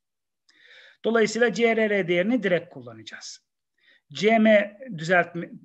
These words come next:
C R R değerini kullanacağız. Yani zeminin direncini temsil eden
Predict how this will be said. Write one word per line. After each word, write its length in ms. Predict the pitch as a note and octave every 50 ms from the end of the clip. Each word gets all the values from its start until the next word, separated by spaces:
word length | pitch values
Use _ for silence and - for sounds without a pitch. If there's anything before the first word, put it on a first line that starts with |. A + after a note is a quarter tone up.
| C#4 A#3+ A3+ A#3+ A#3+ A#3 G#3+ G#3+ G3 D#3+ F#3+ B3 G3+ B3+ _ _ _ _ _ _ _ _ _ _ - E3 D#3+
C 240 | C#3 F3+ F#3 G3 G3
R 180 | G#3 G#3 G3+
R 180 | G3+ G#3 G#3 F#3
değerini 300 | G#3 G3+ G#3 G#3+ A3+ A3
kullanacağız. 800 | A3 A3+ A3 A3+ A3 A3 A3 G#3+ A3+ A3+ A#3+ A#3 A#3 - - _ -
Yani 320 | F3 E3 D#3+ E3 E3 E3
zeminin 380 | D3 D#3 E3 F3 F3+ F#3 F#3 D#3
direncini 440 | E3 E3 E3 E3 D#3+ D#3+ F3+ F#3 -
temsil 320 | F3 D#3+ D#3+ - - D#3+
eden 380 | D3+ C#3+ C#3 D3 C#3+ C#3+ D3